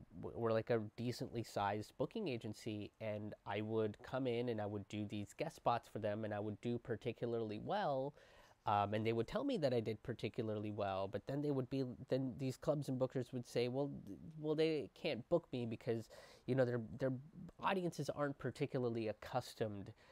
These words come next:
to someone like me, or, or, or they wouldn't really understand, um, someone like me," right? Which is a very, very subtle way of s-,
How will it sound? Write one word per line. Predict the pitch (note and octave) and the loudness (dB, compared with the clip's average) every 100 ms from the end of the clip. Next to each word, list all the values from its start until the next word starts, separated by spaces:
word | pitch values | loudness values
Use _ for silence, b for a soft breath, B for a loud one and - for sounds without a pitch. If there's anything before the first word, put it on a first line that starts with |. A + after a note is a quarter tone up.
| B - | B -8
to | - A2+ | -2 -2
someone | - A#2+ A2+ G#2+ G#2 F#2+ - b b - | 2 0 2 -2 -4 -8 -12 b b -8
like | A#2+ B2 B2+ A#2 | 2 6 6 4
me, | A2 A#2 A2 G2+ F#2+ | 0 2 0 -2 -4
or, | A2 A2+ A2+ A2 - | 0 2 4 2 -2
or, | G#2+ A#2 A#2 - | 0 2 2 2
or | A#2+ | 2
they | A2+ B2 | 2 0
wouldn't | A#2+ C#3 C3 A2 _ | 0 0 0 -6 _
really | C3 B2 C3 B2 - | -6 -2 0 0 0
understand, | B2+ C3 B2 A#2 - - A#2 A#2 A2+ G#2+ G2+ - b b b - | -2 0 -2 -4 -8 -4 -4 -2 -4 -6 -8 -12 b b b -6
um, | G#2 F#2+ F#2+ F#2+ F#2+ - _ - | -4 -2 -2 -6 -10 -14 _ -14
someone | - - A#2 A2+ G#2+ G#2 | -10 -4 -2 0 -2 -2
like | G#2 G#2+ - | -2 -2 -4
me," | A2 G#2 G2 D#2 C#2 - b b b - | -6 -6 -6 -10 -14 -18 b b b -10
right? | A2+ G2+ G#2+ - _ - - _ _ _ _ - - | -2 0 0 -6 _ -20 -20 _ _ _ _ -20 -8
Which | D3+ | -2
is | C#3 | 2
a | D3 | 2
very, | C3+ D3 F3+ - E3+ E3+ C#3+ C3 G2+ - _ _ - | 0 -6 -6 -4 0 2 2 0 -4 -12 _ _ -8
very | C#3+ F3 D3 | 0 2 2
subtle | - - C3 B2+ A#2 | 2 6 6 6 4
way | A#2 A2+ A2 G2+ - - | 4 4 2 -2 -6 -4
of | A2+ | -4
s-, | - - | -4 -8